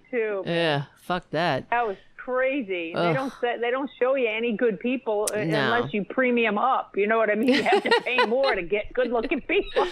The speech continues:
Speaker 1: <laughs>
Speaker 2: Good looking. I know, right? I don't know. I've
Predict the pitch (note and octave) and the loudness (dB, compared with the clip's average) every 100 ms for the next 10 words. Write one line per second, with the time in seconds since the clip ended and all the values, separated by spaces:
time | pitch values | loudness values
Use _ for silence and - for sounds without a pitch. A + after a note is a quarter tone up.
0 | D#4+ - G#3 G3 F3+ F3+ F#3 F3 D3+ - | -4 -2 2 4 4 0 0 -2 -4 -4
1 | - - - - - - - D#4 C#4 B3+ | -10 -10 -8 -4 -2 -2 -2 -4 -6 -14
2 | G#3+ F3 G3 F#3+ F#3 F3 D#3+ D#3+ E3 G3 | -4 2 2 4 4 4 4 4 4 2
3 | C#4 - F4 B4 C5 B4+ F#4+ D#4 E4+ | 0 2 2 2 2 2 2 0 0